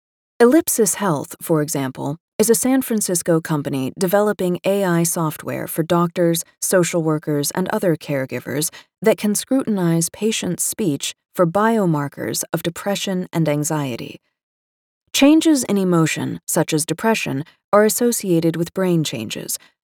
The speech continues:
and those changes can be associated with motor commands, Ellipsis's chief science officer, Elizabeth Schreiberg, explained. Those commands control the apparatus that drives voice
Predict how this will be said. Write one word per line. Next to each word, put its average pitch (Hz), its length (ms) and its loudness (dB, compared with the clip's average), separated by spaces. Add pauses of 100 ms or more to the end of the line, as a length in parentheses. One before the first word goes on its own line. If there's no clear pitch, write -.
and 170 100 6
those 165 240 6
changes 147 500 -4
can 165 140 0
be 151 120 0
associated 143 680 -2
with 175 160 -4
motor 208 320 0
commands, 135 640 -8 (500)
Ellipsis's 156 760 2
chief - 360 -2
science 143 420 -2
officer, 143 540 -4 (100)
Elizabeth 151 460 2
Schreiberg, 143 560 -4
explained. 139 580 -6 (640)
Those 302 300 8
commands 156 580 0
control 185 680 0 (420)
the 196 200 4
apparatus 214 880 2
that 180 200 2
drives 190 600 0
voice 165 480 0